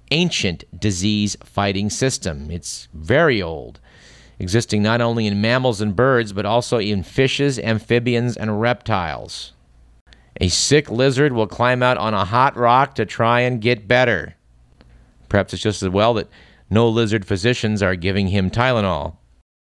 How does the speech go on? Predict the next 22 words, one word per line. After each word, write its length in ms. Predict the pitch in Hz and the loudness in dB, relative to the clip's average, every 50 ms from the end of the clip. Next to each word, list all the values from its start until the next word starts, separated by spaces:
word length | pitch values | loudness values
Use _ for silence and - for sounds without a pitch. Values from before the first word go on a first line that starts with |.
| _ _ _ _ - - | _ _ _ _ -14 -4
Now, 220 | - 95 113 117 120 | 0 2 2 2 2
the 80 | 117 | 0
people 320 | 101 - - 123 113 131 127 | -2 -4 -4 -2 0 0 0
have 60 | 110 | 2
been 120 | 120 120 | 0 -2
studying, 480 | 113 - - 143 135 131 131 127 123 120 | -2 2 2 4 4 4 2 0 0 0
uh, 280 | 120 117 113 110 104 90 - _ _ _ - - - - - | 2 2 2 2 0 -4 -8 _ _ _ -20 -20 -20 -14 -4
how 220 | - 131 127 131 127 | 0 2 2 2 2
fever 320 | - 143 131 117 127 120 | 2 0 0 0 0 0
works 480 | 117 127 139 139 135 - - - - - - | 2 2 0 0 -2 -8 -12 -12 -12 -14 -8
beneficially, 720 | 95 98 123 123 120 - 139 135 135 - 139 156 175 165 | -2 0 0 0 2 2 2 0 2 0 0 0 0 0
and 80 | 123 | 0
it 100 | 113 - | -2 -2
seems 320 | - - 123 123 123 120 107 | -2 -4 -2 0 0 0 0
that 140 | 117 104 95 | 0 0 0
many 260 | 117 123 135 135 120 | 0 0 0 0 0
disease-fighting 880 | 101 113 110 95 104 120 123 127 113 - - 120 123 120 117 113 110 | 0 0 0 0 0 0 0 0 -2 -2 2 2 2 2 2 0 0
mechanisms 540 | 110 120 113 110 120 120 120 113 120 113 101 | 0 -2 -2 0 -2 -2 -2 0 -2 -2 -2
work 320 | 95 92 110 127 135 - - | -2 0 0 0 0 0 -4
better 320 | 90 92 113 123 131 139 | -2 2 2 4 4 2
in 200 | - - 98 107 | 2 0 -4 -6
hot 440 | 104 - - - 117 123 123 - - | -6 -6 -2 0 0 0 0 -4 -8